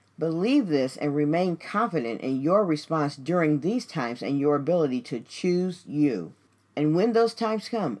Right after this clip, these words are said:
and they will come, try a little tenderness. Show yourself a little tenderness. Advise yourself the same as you would advise a good friend. Approach yourself with grace and have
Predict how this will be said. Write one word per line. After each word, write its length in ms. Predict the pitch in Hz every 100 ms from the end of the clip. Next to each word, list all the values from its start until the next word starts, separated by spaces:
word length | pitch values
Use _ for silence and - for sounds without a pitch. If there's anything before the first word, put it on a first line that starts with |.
| -
and 420 | 135 180 160 127
they 180 | 131 139
will 260 | 165 170 196
come, 420 | 202 202 127 113 - _ _ _ _ -
try 240 | - 330
a 80 | 202
little 220 | 147 117
tenderness. 640 | - 127 117 117 120 - - _ _
Show 460 | - - 247 247 285
yourself 480 | 233 202 - 180 151
a 80 | -
little 320 | 135 151 180
tenderness. 640 | 175 185 147 117 98 101 - _ _ _ _ _
Advise 520 | 156 165 202 302 311
yourself 520 | 151 139 - 117 107 -
the 100 | 123
same 420 | - 185 190 190
as 160 | 139 143
you 120 | 156
would 180 | 143 131
advise 420 | 113 127 127 131
a 140 | - 135
good 420 | 131 151 165 160
friend. 480 | - 151 117 104 107 _ _ _ _ _ _ _
Approach 520 | - - - 240 254
yourself 460 | 175 151 - 127 -
with 180 | 123 123
grace 380 | 143 160 123 -
and 160 | 127
have 420 | 135 - 220 233